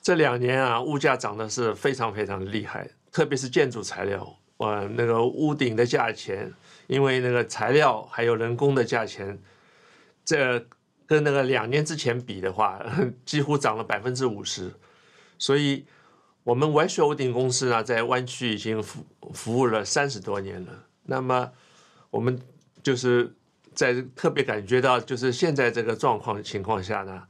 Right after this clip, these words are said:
做投资的话，要做一个屋顶的话，一定要考虑到那个性价比。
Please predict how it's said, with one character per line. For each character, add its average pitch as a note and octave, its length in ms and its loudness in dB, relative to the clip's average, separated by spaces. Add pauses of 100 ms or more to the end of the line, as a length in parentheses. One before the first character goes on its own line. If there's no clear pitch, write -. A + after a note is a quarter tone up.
(520)
做 C3+ 420 0 (280)
投 A#2+ 200 2
资 C#3 220 -2
的 B2+ 100 4
话， - 440 -8
要 B2+ 180 -2
做 B2+ 180 2
一 B2 100 0
个 A2 400 -2
屋 C#3+ 140 0
顶 A#2 180 -2
的 G2 80 -8
话， F#2+ 360 -6 (260)
一 C3 140 -2
定 C#3 200 2
要 A#2 320 0 (120)
考 G#2+ 220 -2
虑 A#2+ 180 2
到 A2+ 180 2
那 G#2+ 160 -4
个 G#2 220 -4
性 C#3 280 0
价 A#2+ 300 0
比。 - 160 -20